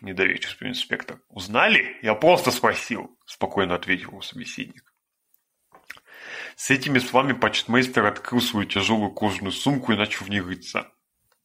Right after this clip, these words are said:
«Ну ладно, тогда дайте мне посылку», — сказал Габбайт, невольно огляделся по сторонам. «Перед этим», — почтальон достал что-то из сумки, — «вы должны подписать квитанцию о доставке». «Хорошо,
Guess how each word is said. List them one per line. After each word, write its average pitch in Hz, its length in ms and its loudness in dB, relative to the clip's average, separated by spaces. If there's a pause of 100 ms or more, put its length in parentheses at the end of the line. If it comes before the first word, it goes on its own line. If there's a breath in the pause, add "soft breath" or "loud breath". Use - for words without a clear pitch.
(460)
«Ну 123 320 4
ладно, 120 500 4
тогда 110 260 4
дайте 123 320 2
мне 104 80 4
посылку», — 117 800 -2
сказал 95 280 0
Габбайт, 101 440 0
невольно 95 400 -2
огляделся 92 480 -2
по - 80 -20
сторонам. - 420 -12 (560 loud breath)
«Перед 92 260 0
этим», — 156 520 2 (180)
почтальон 95 380 -4
достал 92 260 0
что-то - 220 -8
из - 80 -8
сумки, — - 400 -10
«вы 107 120 2
должны 110 380 6
подписать 127 560 2
квитанцию 117 460 2
о - 20 0
доставке». - 600 0 (840 loud breath)
«Хорошо, 120 680 6